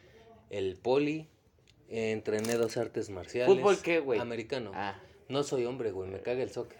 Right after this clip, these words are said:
Speaker 1: Me emputa el
Speaker 2: Ya somos
Speaker 1: soccer.
Speaker 2: dos, güey, somos
Speaker 1: Eh,
Speaker 2: dos, somos dos.
Speaker 1: me emputa el soccer, güey. Sé cocinar, también creo desde los doce años, y no, "Ay, mete la comida al micro", y... No, <laughs> güey, o sea,
Speaker 2: Bueno,
Speaker 1: sí.
Speaker 2: sí,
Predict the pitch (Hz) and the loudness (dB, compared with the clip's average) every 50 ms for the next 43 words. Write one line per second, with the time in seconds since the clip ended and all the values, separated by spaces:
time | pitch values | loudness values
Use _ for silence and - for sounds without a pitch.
0 | - - - - - - - - _ - - - - 117 113 110 107 - - 139 | -20 -20 -20 -20 -20 -20 -20 -20 _ -20 -20 -12 -6 -4 -2 -2 -4 -6 -10 -6
1 | - - 139 247 208 185 190 180 170 160 135 135 143 143 139 117 101 92 92 90 | -2 0 0 0 2 0 2 2 2 2 2 2 0 0 0 -2 -6 -6 -8 -10
2 | - 143 139 147 135 135 127 131 139 127 117 113 110 107 - 127 131 123 113 110 | -14 -10 -6 -4 0 0 2 2 0 -2 -4 -6 -8 -8 -4 -2 -2 0 0 0
3 | 139 151 - - 131 113 - - 139 135 - - 104 95 92 90 87 87 - - | -2 0 2 2 2 2 0 0 -2 -2 -2 -2 -4 -4 -2 -4 -6 -8 -12 -18
4 | - - - - - - - - - - - - - - - - - - - _ | -20 -20 -20 -20 -20 -20 -20 -20 -20 -20 -20 -20 -20 -20 -20 -20 -20 -20 -20 _
5 | _ _ - - _ - - - - 160 160 156 156 156 147 - 143 127 - 131 | _ _ -20 -20 _ -20 -12 2 6 8 10 10 10 8 6 4 0 0 0 -2
6 | 120 120 127 180 196 - - - - - - 123 110 110 113 120 120 117 117 113 | 0 2 2 2 0 -2 -8 -18 -20 -8 -6 -4 -4 -2 -4 -4 -6 -6 -8 -12
7 | - - - 110 117 120 107 110 107 104 104 98 95 95 98 95 107 120 113 - | -12 -6 -2 0 0 0 0 0 -2 -2 -2 -4 -2 -4 -2 -2 -2 -2 -2 -2
8 | 131 120 117 131 151 151 - 127 113 113 120 123 123 123 117 123 131 127 123 123 | -2 -2 0 0 -2 -2 -2 -4 -2 -2 0 0 4 6 6 6 6 4 2 2
9 | 131 143 143 - 170 147 117 - - 113 113 127 131 127 139 127 120 120 127 127 | 0 0 0 0 0 0 0 0 -2 -4 -4 -4 0 2 2 2 2 0 -4 -4
10 | - 123 120 117 127 135 151 165 151 - - - 185 175 170 123 156 139 147 131 | -2 -4 -2 0 2 4 6 6 6 12 12 12 12 12 12 8 8 8 8 12
11 | 226 269 262 247 220 - 214 247 240 - - - | 12 12 12 12 12 12 10 8 8 6 6 0